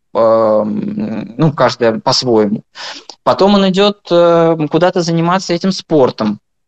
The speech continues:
Он постоянно там вовлекается в какой-то процесс. Конечно, к концу дня он у вас будет истощенный полностью. Здесь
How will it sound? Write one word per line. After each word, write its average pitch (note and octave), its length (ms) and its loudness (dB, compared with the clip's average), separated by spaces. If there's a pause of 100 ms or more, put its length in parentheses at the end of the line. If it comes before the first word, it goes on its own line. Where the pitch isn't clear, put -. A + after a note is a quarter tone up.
(640)
Он C#3 160 4
постоянно D#3+ 540 2
там F3 320 0
вовлекается F3 640 0
в - 40 -8
какой-то E3 380 0
процесс. D3 580 -2
Конечно, E3+ 440 0
к - 40 -20
концу C#3+ 280 -2
дня F#3+ 400 2
он D#3+ 180 2
у E3 60 2
вас D#3 140 0
будет F3 240 0
истощенный D3+ 600 0
полностью. - 560 -4 (1160)
Здесь F#3+ 640 0